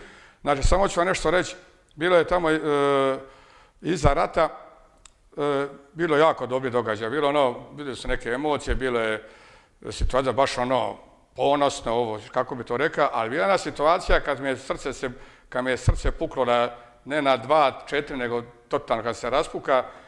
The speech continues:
kad su nam generali Markač i Gotovina bili u Hagu. Znači, tih šest godina na tom Banovini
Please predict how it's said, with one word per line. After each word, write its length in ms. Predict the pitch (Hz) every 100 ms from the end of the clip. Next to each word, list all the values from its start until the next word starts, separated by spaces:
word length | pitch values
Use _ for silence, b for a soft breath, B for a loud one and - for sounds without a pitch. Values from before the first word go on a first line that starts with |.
| B B
kad 160 | - 131
su 80 | 131
nam 100 | 123
generali 440 | 127 123 147 170
Markač 520 | 151 175 - 127 - - -
i 100 | 117
Gotovina 520 | 117 131 156 147 127
bili 200 | 143 131
u 80 | 113
Hagu. 400 | 113 113 117 104 - b b b b _
Znači, 220 | 123 -
tih 120 | 190
šest 280 | - 202 160
godina 400 | 190 170 156 135 - - b b b b b b b _
na 200 | - 123
tom 280 | 123 180 151
Banovini 520 | 143 151 165 139 113